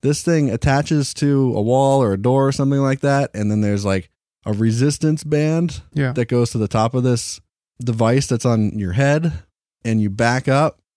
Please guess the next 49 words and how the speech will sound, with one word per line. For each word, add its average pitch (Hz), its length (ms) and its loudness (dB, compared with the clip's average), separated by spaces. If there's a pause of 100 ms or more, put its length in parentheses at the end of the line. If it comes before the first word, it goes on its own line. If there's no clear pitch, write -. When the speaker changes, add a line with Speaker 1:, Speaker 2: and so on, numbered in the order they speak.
(160)
Speaker 1:
so - 160 -4
that 113 140 0
there's 104 200 0
resistance 135 760 0
against 113 280 -4
the 107 80 -4
back 107 220 0
of - 80 -12
your 104 100 -2
neck, 113 320 -2 (360)
and 117 100 0
then 117 80 0
it 101 80 -6
has, 120 220 0
like, 107 120 0
a 110 80 0
gyro 110 520 0
on 143 200 0
it - 160 -6
so 117 80 -4
you 104 140 0
can 92 160 -6
turn 135 540 0
your 147 160 0
neck 165 400 -4 (240)
while 113 220 2
you're 107 200 2 (120)
pulling 139 580 0
and 107 100 -2
getting 110 240 2
that 95 160 0
resistance. 120 640 -2 (380)
So 110 280 2
I 107 140 4
guess 120 300 2
it's 110 140 -4
just - 320 -2
if, 110 240 -2
you 113 220 -2
know, 95 140 0
if 95 100 -6
you 101 80 -2
wanna 98 220 0
get 98 160 0
a 98 80 2
big, 95 360 -2 (200)
fat, 90 420 -2
greasy 101 380 -2
neck. 120 400 0